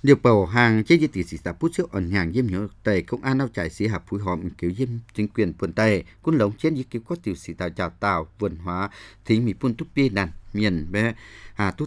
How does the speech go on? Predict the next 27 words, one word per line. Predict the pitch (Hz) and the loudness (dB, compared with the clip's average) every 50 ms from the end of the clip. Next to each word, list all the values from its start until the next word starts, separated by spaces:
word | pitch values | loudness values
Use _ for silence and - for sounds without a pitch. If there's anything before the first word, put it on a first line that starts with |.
| - - | -2 0
tình | 123 104 92 78 - - | 0 0 0 -2 -4 -2
tù, | - 113 110 101 90 78 - - - - - - - - | 0 2 2 2 0 -2 -6 -12 -20 -20 -20 -20 -12 -4
kiểu | - 127 120 - | -2 0 0 0
tiểu | - 87 - | -2 -4 0
chết | - 170 170 175 | 2 0 2 2
đàn, | - 101 87 - - - - - | -2 -4 -4 -6 -14 -18 -12 -6
miền | - 104 107 110 101 87 76 - - - - - | -2 0 2 2 2 0 -2 -6 -12 -18 -6 -2
diêm | 120 135 117 | 0 0 0
nhớ | 104 98 107 | 0 0 0
nải | 104 92 78 73 - | -2 -2 -4 -4 -4
bé, | 98 101 110 110 - - - - | -2 -2 -2 -4 -8 -12 -10 -6
mình | 104 104 95 - | -4 -4 -4 -4
phối | 98 107 | -6 -4
hợp | 113 92 87 - - - | -2 -2 -2 -2 -4 -6
mình | 98 92 82 | -6 -4 -4
thuyết | - 147 143 | -2 -4 -2
nhiệt | 139 95 87 85 - - | -2 -2 -4 -6 -8 -8
của | - - 127 151 - - | -2 0 0 0 0 0
tổng | - 90 78 - - - | -4 -4 -4 -6 -10 -6
đại | 87 90 95 | -4 -4 -2
hà | 95 87 76 - - | -2 -4 -8 -8 -6
buồn, | - 98 85 80 - - _ _ - - | -4 -4 -4 -4 -8 -12 _ _ -10 -2
gió | - 113 123 135 - - _ - - | 0 2 2 2 0 -6 _ -20 -12
hít | - 104 117 135 - - - - - | -6 -2 -2 -2 -2 -4 -10 -6 -4
quý | 98 92 | -4 -2
Trung | - 98 92 | -2 -2 -2
Quốc, | - 113 120 143 | 2 2 2 2